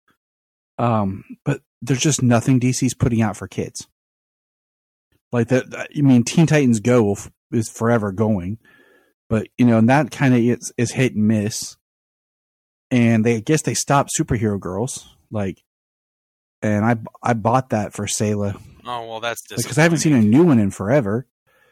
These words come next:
Speaker 1: And it's so hard sometimes to keep up with when cartoons are coming out, what's new, you know, and then,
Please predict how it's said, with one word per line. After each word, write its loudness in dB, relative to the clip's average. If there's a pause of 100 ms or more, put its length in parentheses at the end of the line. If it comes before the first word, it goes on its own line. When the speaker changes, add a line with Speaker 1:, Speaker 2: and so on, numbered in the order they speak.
(380)
Speaker 1:
And 2
it's -2
so 4
hard 2
sometimes 0
to -8
keep -4
up -2
with -4
when 2
cartoons -2
are -6
coming 0
out, 0
what's -4
new, 0 (800)
you 0
know, 4
and 4
then, 2